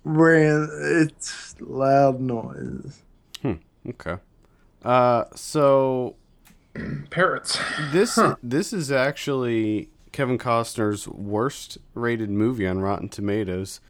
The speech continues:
Speaker 2: It only got a seven percent.
Speaker 3: Who gave this a, uh,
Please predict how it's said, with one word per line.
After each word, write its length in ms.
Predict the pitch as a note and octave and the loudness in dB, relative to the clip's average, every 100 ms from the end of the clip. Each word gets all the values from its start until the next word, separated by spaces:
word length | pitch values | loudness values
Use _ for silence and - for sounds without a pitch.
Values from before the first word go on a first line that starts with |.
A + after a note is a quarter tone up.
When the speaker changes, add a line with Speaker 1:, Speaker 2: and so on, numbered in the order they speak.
| _ - | _ -4
Speaker 2:
It 40 | |
only 120 | C3 | 0
got 120 | B2 A2 | 0 -2
a 40 | |
seven 480 | - - C3 C3 A#2 | -2 2 2 2 -2
percent. 720 | - G#2+ - C3 A#2+ F#2 - _ - _ - C#3 | -2 -6 -2 0 2 0 -2 _ -20 _ -16 -6
Speaker 3:
Who 120 | D3 D3 | -4 -2
gave 360 | C#3 C3+ C3 | 2 2 0
this 320 | A#2 A2+ - | 0 0 2
a, 260 | A#2+ A2 G#2 | 2 4 2
uh, 280 | G2 F#2+ | 0 -4